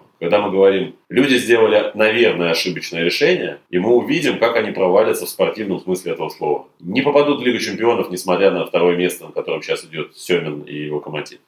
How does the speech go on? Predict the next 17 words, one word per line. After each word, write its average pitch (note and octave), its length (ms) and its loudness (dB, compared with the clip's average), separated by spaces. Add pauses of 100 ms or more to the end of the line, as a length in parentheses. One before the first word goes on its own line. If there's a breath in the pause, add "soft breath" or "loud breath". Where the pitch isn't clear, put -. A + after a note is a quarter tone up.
Или G2 180 2
ещё A2 280 -2
что-то. - 280 -12 (400)
Вот F2+ 160 2
в F#2+ 60 2
данном E3 260 4
случае G#2+ 460 0
я G#2+ 40 0
считаю, A2 220 0
что, - 140 -6
конечно, A2 240 -2
эта G2+ 120 -6
логика G#2+ 340 2
абсолютно A2 380 0
порочная A2 520 0
и - 20 -4
неверна, G2 520 -2